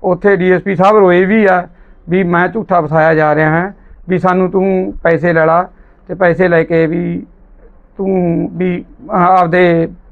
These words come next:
ਬਿਆਨ ਮੁੱਕਰ ਜੀ।" ਮੈਂ ਕਿਹਾ, "ਜੀ, ਮੈਂ ਕੋਈ ਗੱਲ ਨਹੀਂ," ਵੀ ਇੱਕ ਐਫੀਡੇਵਿਟ ਵੀ ਮੰਗਿਆ ਇਹਨਾਂ ਨੇ। ਚਲੋ, ਉਸ ਤੋਂ ਬਾਅਦ ਜਦੋਂ ਮੈਂ ਤੁਰਨ ਲੱਗਿਆ ਜੀ, ਇਹਨਾਂ ਨੇ ਮੈਨੂੰ ਕਿਹਾ ਵੀ "ਦਰਸ਼ਨਾ ਫੋਨ ਦਿਖਾਈ।" ਫੋਨ ਕੁਦਰਤੀ ਮੇਰੇ ਕੋਲ ਦੂਜਾ ਫੋਨ ਸੀ, ਮੇਰੇ ਕੋਲ ਦੋ ਫੋਨ ਸੀਗੇ ਜੀ।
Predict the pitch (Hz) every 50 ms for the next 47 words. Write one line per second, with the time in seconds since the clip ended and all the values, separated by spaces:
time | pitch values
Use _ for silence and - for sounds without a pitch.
0 | - _ - 165 190 202 202 196 185 170 170 - 165 139 135 147 135 - - -
1 | - - - - - - 180 190 185 196 196 208 196 196 190 185 185 180 185 170
2 | 165 156 160 156 156 165 180 196 226 - - - - - 185 185 196 190 180 -
3 | 202 196 185 185 202 - - - 170 - - 175 170 175 170 180 208 196 190 160
4 | 143 151 143 143 151 175 160 143 135 - - - - - - - - - - -
5 | 208 202 214 214 220 208 - 233 220 214 214 208 208 214 220 208 208 214 208 202
6 | 202 202 196 170 202 196 196 196 185 - 208 202 220 226 226 220 214 208 202 202
7 | - - - - - 175 180 190 202 196 196 180 170 185 180 185 185 - 190 185
8 | 180 185 214 214 170 165 175 175 175 170 175 202 196 196 202 202 - - - -
9 | - - - - - 185 202 214 220 214 208 202 202 254 247 240 226 214 208 208
10 | 202 214 196 175 175 165 180 175 170 156 170 170 170 151 185 185 185 180 175 196
11 | 180 170 165 160 139 160 160 156 147 160 165 180 196 185 180 175 170